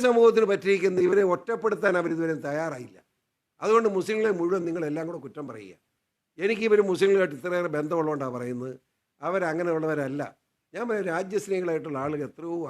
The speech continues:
ആയിരം, പക്ഷേ കുഴപ്പക്കാരുണ്ട്. ആ കുഴപ്പക്കാരെ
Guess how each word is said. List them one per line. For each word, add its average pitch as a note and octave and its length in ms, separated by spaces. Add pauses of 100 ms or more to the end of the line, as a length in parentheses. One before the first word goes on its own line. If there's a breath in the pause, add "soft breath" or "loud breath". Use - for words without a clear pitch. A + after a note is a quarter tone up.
ആയിരം, B2+ 340 (540)
പക്ഷേ D3 260 (680)
കുഴപ്പക്കാരുണ്ട്. D#3 720 (540)
ആ F3+ 40 (120)
കുഴപ്പക്കാരെ A3+ 680